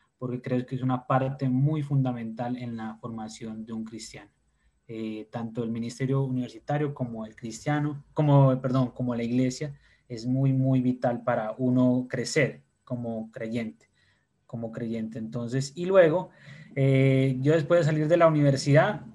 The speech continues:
quise, el grupo se redujo un poco en Medellín, entonces, eh, había como una perfilación hacia el liderazgo, pero yo no quería en ese momento tal vez.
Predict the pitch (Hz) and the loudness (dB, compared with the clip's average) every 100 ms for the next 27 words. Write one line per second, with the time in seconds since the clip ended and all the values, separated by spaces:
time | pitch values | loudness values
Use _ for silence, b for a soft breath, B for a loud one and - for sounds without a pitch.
0 | - - - 143 139 156 156 151 147 139 | -16 -18 -2 2 4 4 4 6 6 6
1 | 131 123 120 110 - _ _ _ _ _ | 4 0 -2 -8 -12 _ _ _ _ _
2 | _ _ _ _ _ _ _ _ _ _ | _ _ _ _ _ _ _ _ _ _
3 | _ _ _ - 147 156 170 180 175 160 | _ _ _ -2 2 2 2 2 2 4
4 | 147 143 156 165 139 - 175 139 131 123 | 4 4 2 2 2 0 -6 -2 0 0
5 | 113 147 - - _ b b b - 127 | 0 -4 -4 -16 _ b b b -8 -4
6 | 131 123 139 139 139 131 120 117 113 110 | 0 2 2 0 -2 -2 -2 -4 -4 -6
7 | 104 - _ _ _ - 135 143 160 160 | -8 -16 _ _ _ -4 0 2 2 0
8 | 165 143 - 143 139 135 127 147 147 139 | 0 -4 -6 -4 0 0 0 0 0 -2
9 | 135 135 127 127 151 170 156 143 127 127 | -2 0 2 2 0 -2 -4 -4 -2 0
10 | 135 139 135 139 135 107 - 120 127 127 | 0 0 0 2 2 0 -10 -12 -8 -4
11 | 123 123 127 - 110 110 104 - | -4 -4 -6 -8 -10 -14 -18 -20